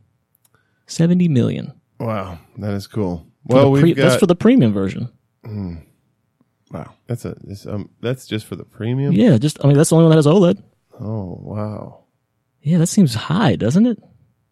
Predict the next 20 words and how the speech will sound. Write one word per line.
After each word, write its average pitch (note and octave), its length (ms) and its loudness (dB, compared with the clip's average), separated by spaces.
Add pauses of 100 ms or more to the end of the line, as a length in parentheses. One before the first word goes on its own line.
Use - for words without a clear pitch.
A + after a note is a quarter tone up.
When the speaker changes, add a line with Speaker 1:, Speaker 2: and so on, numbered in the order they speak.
Speaker 2:
Yes. A2+ 760 -10 (160)
It B2+ 80 -16
seems D#3 260 -6
really C#3 280 0
high. F#2+ 340 -10 (240)
Speaker 1:
It - 60 -18
seems F3 180 4
outrageous. B2 720 0 (840)
Speaker 2:
Yeah, A2+ 180 -6 (260)
they G#2 160 -2
know A#2+ 160 -2
more A#2 200 -2
than A2+ 120 -4
us. G#2 340 -10 (1000)
I'll A#2 100 -8
give A2 140 -4
'em A2 120 -6
credit G#2+ 280 -4
for G#2+ 100 -8
that. G#2 280 -4